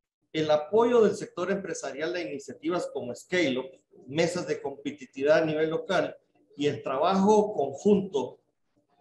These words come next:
de iniciativas de país como Guatemala no se detiene,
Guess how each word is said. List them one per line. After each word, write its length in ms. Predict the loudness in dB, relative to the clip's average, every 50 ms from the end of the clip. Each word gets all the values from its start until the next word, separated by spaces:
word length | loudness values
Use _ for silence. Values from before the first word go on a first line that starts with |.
| _ _ _ _ _ _ _ _ _ _ -4
de 80 | -2 -2
iniciativas 800 | 0 -2 -2 -4 -4 -4 -6 -8 -6 -4 0 2 4 4 4 2
de 80 | -2
país 440 | -4 -4 -2 -2 -2 -2 -4 -6 -10 -10
como 400 | -10 -8 -6 -4 -4 -4 -4 -4
Guatemala 640 | -2 -2 -2 -2 -4 -2 0 2 2 2 2 0
no 120 | 0 -2 -4
se 140 | -4 -4
detiene, 560 | -2 -2 -2 0 2 2 2 2 2 -4 -10